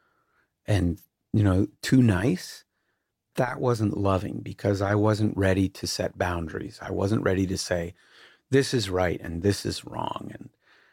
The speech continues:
I wasn't, I wasn't strong enough to protect them. And even though they're big, like, they're, some of their, a lot of them are taller than I was, and they might be physically intimidating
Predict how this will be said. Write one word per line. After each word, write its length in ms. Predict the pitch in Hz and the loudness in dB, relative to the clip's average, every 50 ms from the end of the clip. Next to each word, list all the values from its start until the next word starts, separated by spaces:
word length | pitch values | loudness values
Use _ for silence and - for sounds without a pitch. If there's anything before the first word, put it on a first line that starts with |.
| _ _ _ _ - | _ _ _ _ -2
I 80 | 104 | 0
wasn't, 440 | 98 95 104 107 104 110 107 98 - _ _ _ _ _ _ _ _ _ _ _ _ _ _ _ _ _ _ _ _ _ _ _ _ _ _ _ _ _ - - | 2 4 4 2 2 2 0 -2 -2 _ _ _ _ _ _ _ _ _ _ _ _ _ _ _ _ _ _ _ _ _ _ _ _ _ _ _ _ _ -6 -4
I 100 | 127 127 | -2 0
wasn't 600 | 117 123 143 156 156 143 147 143 135 127 - _ _ _ _ | 2 2 4 4 4 4 2 2 2 2 0 _ _ _ _
strong 960 | - - - - - _ _ _ _ _ _ _ - - 123 127 135 156 170 156 | -14 -12 -12 -12 -14 _ _ _ _ _ _ _ 0 2 4 4 4 4 4 2
enough 300 | 110 92 87 87 - - | 2 0 -4 -8 -12 -16
to 100 | - 117 | -18 -12
protect 540 | - - 120 117 - - 143 80 _ _ - | -6 -6 -6 -6 -6 -8 -10 -10 _ _ -8
them. 240 | - - - - - _ _ _ _ _ _ - | -8 -8 -8 -10 -20 _ _ _ _ _ _ 0
And 260 | 127 120 120 120 - - | 2 2 2 2 2 2
even 240 | 143 139 151 165 165 | 2 4 4 4 4
though 100 | 170 160 | 4 2
they're 180 | 147 156 143 | 4 2 2
big, 460 | 120 107 _ - - 170 202 - - - | 0 -2 _ -2 0 2 2 2 2 0
like, 140 | 104 104 | -6 -4
they're, 200 | - 107 107 - _ _ | -4 -4 -4 -6 _ _
some 260 | - - - 165 175 | -12 -6 -4 -2 -2
of 60 | - | -2
their, 200 | - - - - _ _ | -2 -4 -8 -10 _ _
a 60 | - 123 | -6 -2
lot 140 | 135 156 | 0 0
of 60 | 170 147 | 2 2
them 140 | 117 - | 0 0
are 60 | 73 - | -2 -4
taller 420 | - - 110 101 107 120 127 120 | -6 -2 2 2 2 4 2 2
than 140 | 101 95 87 | 0 -2 -4
I 160 | 87 95 107 | -4 -4 -2
was, 380 | 123 135 151 170 - - - _ _ _ _ _ _ _ _ _ _ _ _ _ _ _ _ _ | -2 0 0 0 0 -2 -6 _ _ _ _ _ _ _ _ _ _ _ _ _ _ _ _ _
and 200 | - 117 110 107 104 | 0 2 4 4 4
they 60 | 104 | 4
might 260 | 107 113 113 117 - | 4 4 2 0 0
be 100 | - 107 | -2 -4
physically 580 | 95 - - - 101 104 117 117 - 113 110 110 | -4 -2 0 0 0 0 -2 -2 0 2 2 2
intimidating 840 | 104 98 - - 107 110 131 139 139 147 156 151 151 160 160 156 | 2 0 2 2 2 2 2 2 2 2 2 2 2 0 -2 -2